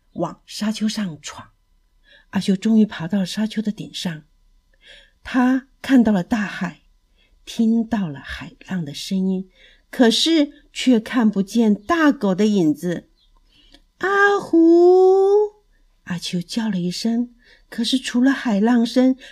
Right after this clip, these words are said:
什么也听不到。阿秋看见了大狗的脚印，接着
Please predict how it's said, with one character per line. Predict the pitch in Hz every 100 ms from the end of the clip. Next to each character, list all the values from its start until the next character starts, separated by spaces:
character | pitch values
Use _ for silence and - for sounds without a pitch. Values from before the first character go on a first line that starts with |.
| -
什 | - 226
么 | 185 202 254
也 | 294 220
听 | - 196 190
不 | 175
到。 | 175 208 185 156 _ _ _ _ _ _ _ _
阿 | -
秋 | 185 190 185
看 | - 220
见 | 190 202
了 | 180
大 | 180 220 190
狗 | - 170
的 | 190
脚 | 190 208 180 -
印， | 208 185 185 _ _ _ _
接 | - 240 240
着 | 240 247 220